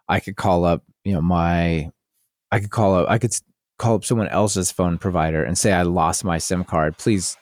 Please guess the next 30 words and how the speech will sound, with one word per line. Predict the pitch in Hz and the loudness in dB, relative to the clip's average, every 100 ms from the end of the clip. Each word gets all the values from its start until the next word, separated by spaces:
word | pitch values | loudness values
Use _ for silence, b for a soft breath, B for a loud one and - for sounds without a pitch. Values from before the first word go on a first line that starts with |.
| - | -2
issue | 107 120 | 0 4
me | 107 | 4
a | 92 | 4
new | 90 151 | 4 4
one." | 127 101 95 | 4 2 0
And | 101 | 0
then | 107 | 0
you | 101 | 0
start | 98 95 95 | 0 0 0
getting | 95 92 92 | 0 0 0
their | 90 - | 0 -2
S | 92 - | -2 0
M | 101 | 0
S | - - - _ _ | 0 -2 -6 _ _
for, | - | 0
like, | 85 78 - _ - | 2 0 -4 _ -4
S | 82 | -2
M | 90 87 | 0 0
S | 80 - - | -2 -4 -2
authentication | 85 - 87 85 82 | -2 0 -2 0 -2
and | 85 | -2
stuff. | 85 80 - b b - | 0 -2 -4 b b -2
This | 120 | 2
is, | 123 98 - 110 - | 2 2 0 -4 0
<laughs> | 139 | 0
you've | 131 117 110 110 | 2 2 0 -2
taken | - 135 143 | 0 2 2
over | 110 120 117 | 2 2 4
their | 110 | 2
domain, | 101 101 117 107 95 | 2 0 0 0 -2